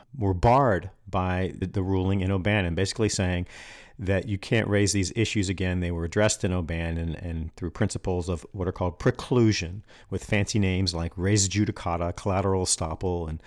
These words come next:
under the broader umbrella of stare decisis. All those are fancy words for saying, "We've been there, done that, and you can't relitigate this." That was their primary argument going into the Ninth Circuit. Interestingly, they abandoned that argument,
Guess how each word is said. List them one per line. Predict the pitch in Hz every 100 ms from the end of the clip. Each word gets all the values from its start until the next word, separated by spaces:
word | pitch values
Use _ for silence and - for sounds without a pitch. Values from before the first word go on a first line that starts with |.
| -
under | - 92
the | 85
broader | 82 92 95
umbrella | 92 90 90 92
of | -
stare | - - 87 92 92
decisis. | 107 - 87 95
All | - 156
those | 143 107
are |
fancy | - - 117 117 123
words | 98 101 85 87 - - - -
for | 127
saying, | - 113 113 -
"We've | 143 139
been | 131 127
there, | 107
done | 101 98 98
that, | 85 82 -
and | 101
you |
can't | - 135 120
relitigate | 117 110 101 107 98 87 -
this." | 82 -
That | 104
was | 120
their | 156
primary | 151 - 139 131 120 -
argument | 110 113 95 80 - - - -
going | - 101 104
into | 104 104
the | 92
Ninth | 90 90
Circuit. | - - 95 - -
Interestingly, | 127 170 - 120 113
they | 117
abandoned | 127 95 117 131 127
that | 98 90
argument, | 87 85 80 -